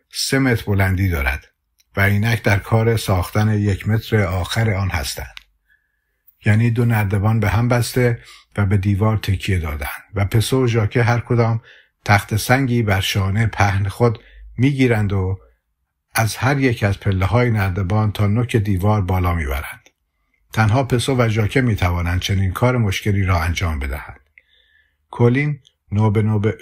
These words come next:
نوبه به نوبه به هر یک از دو پهلوان ما کمک می‌کند تا تخت سنگ را از زمین بردارند و بر دوش آن یکی بگذارند.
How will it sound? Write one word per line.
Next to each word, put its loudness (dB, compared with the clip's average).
نوبه 0
به 2
نوبه 0
به -2
هر 0
یک -2
از 2
دو -2
پهلوان 0
ما 0
کمک -2
می‌کند -10
تا 0
تخت 0
سنگ 0
را 2
از -2
زمین 0
بردارند -2
و -4
بر 0
دوش 0
آن 0
یکی -4
بگذارند. -10